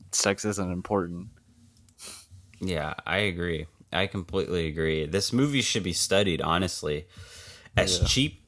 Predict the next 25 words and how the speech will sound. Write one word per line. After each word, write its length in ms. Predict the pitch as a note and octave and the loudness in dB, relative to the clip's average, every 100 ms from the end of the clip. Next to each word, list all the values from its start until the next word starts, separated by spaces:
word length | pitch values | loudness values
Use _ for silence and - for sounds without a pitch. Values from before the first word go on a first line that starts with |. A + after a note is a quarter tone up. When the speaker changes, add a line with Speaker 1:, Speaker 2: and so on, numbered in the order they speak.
| _ | _
Speaker 2:
as 240 | A#2+ B2 A#2+ | 4 4 4
it 120 | G#2 | 4
is, 500 | G2+ B2 D3 D#3+ - | 4 2 0 -2 -2
as 160 | F#2+ | -4
cheap 220 | - C3 B2+ | -2 -2 0
as 100 | A#2+ | -2
this 120 | A#2+ | 0
movie 260 | A#2 A2+ G#2+ | 0 2 4
was 280 | G2+ G#2 | 4 4
to 60 | G#2+ | 0
make, 600 | F#2+ E2+ F#2+ A2 - - - - | 0 0 0 -2 -8 -20 -20 -10
as, 880 | D#2+ F2+ F2 E2+ E2 - - - - _ _ _ _ _ - | 0 2 2 0 -2 -6 -4 -6 -8 _ _ _ _ _ -4
as 600 | E2+ D#2+ D#2 - - - - - - _ _ | 0 0 -2 -6 -8 -10 -14 -20 -20 _ _
much 320 | G2 G2 A#2 | 2 4 4
of 120 | G#2+ E2+ | 2 4
no 240 | E2+ F#2+ | 6 8
names 340 | G2 F#2+ F#2 | 8 6 4
as 140 | E2+ D#2+ | 0 -2
these 160 | E2+ | 0
actors 460 | E2 F2 - E2 D#2 | 0 0 -2 -4 -4
were 520 | E2 D#2+ E2 G2+ A2+ - | 0 2 2 0 -4 -2
back 260 | G#2 G#2 | -2 -2
then, 420 | A2+ A#2 C3 E3 - _ _ - - - - - - - | 0 0 0 -4 -8 _ _ -20 -20 -20 -20 -20 -20 -6
they 180 | - G#2 | 0 0
completely 1300 | G2+ G#2+ F2 F2 F#2 G#2 G#2 - F#2 F2 E2 D#2+ | 0 -2 -2 -4 -4 -2 -2 -4 0 0 0 -4